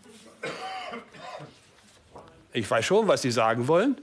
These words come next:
Woher Westphal kommt? Können Sie mir sagen, ob das Westfalen ist? Wohl kaum, ne? Das ist MacPom. Hm? Wieso ist der Name Westphal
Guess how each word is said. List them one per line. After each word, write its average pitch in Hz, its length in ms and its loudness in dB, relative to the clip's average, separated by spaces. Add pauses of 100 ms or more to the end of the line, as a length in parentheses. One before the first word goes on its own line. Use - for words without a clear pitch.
(320)
Woher 143 260 2
Westphal 151 440 2
kommt? 175 340 0 (420)
Können 160 180 0
Sie 170 40 0
mir 165 140 4
sagen, 165 220 2
ob 160 100 -4
das 165 180 -2
Westfalen 160 540 4
ist? - 320 0 (200)
Wohl 151 200 4
kaum, 156 340 2
ne? 180 220 0 (720)
Das 139 120 2
ist 147 140 -2
MacPom. 180 500 0 (380)
Hm? 226 200 -2 (960)
Wieso 147 680 2
ist 156 180 -4
der 165 100 4
Name 175 340 2
Westphal 208 600 0